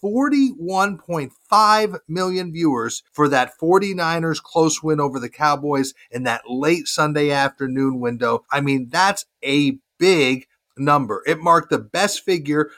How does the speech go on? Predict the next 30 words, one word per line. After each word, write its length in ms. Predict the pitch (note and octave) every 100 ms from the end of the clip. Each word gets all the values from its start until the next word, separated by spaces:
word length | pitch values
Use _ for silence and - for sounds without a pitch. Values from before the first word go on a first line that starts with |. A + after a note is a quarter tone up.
| _
for 180 | D#3 -
any 280 | D3 F3+ A3+
wild 480 | F3 D#3 D#3+ D#3 D3
card 280 | D3+ C#3+ C#3
game 300 | D3+ D3 D3+
in 160 | E3+ E3
seven 600 | - - G3 G#3+ A3 G#3+
years. 440 | G3+ G#3+ E3+ A2+
You 80 | B2+
had 180 | D#3+ E3+
to 60 |
go 160 | E3+ F3
back 300 | E3+ E3 D#3+
to 180 | D#3+ C#3
a 80 | A#2
Cowboys-Lions 1500 | - E3+ F#3 E3+ F3+ F3 D#3 - _ B2+ C#3+ E3+ F#3+ D#3+ B2+
game 300 | C3+ C3 D3
in 100 | C3+
two 240 | - F#3
thousand 540 | E3 E3+ E3 E3+ E3 E3
and 120 | D#3
fifteen. 600 | F3 D#3+ - F3+ D3 F2+
Forty-niners 760 | - F#3 G3 F#3 F3+ F3 F3+ D#3+
Cowboys 640 | - E3+ E3+ E3 E3 D3
this 320 | A#2+ G3+ - A3+
year 180 | F#3
on 160 | E3+ D#3+
C 220 | - F3+
B 180 | E3+ E3
S 240 | D#3+ D#3+